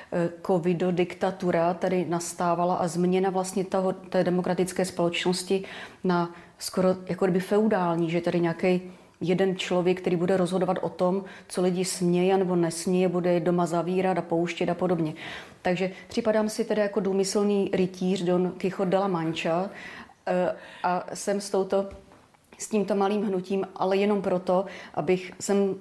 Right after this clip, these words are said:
si myslela, a asi se to i ukázalo, že možná jako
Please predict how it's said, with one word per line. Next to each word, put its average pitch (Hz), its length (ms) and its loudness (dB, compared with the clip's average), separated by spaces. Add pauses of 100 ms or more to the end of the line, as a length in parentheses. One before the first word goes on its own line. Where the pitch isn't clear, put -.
(180)
si - 160 -6
myslela, 185 720 0
a 180 80 -4
asi 185 300 -4
se 180 120 -6
to 185 100 -4
i - 80 -4
ukázalo, 180 640 0
že 185 160 -2 (300)
možná 185 320 4
jako 185 200 0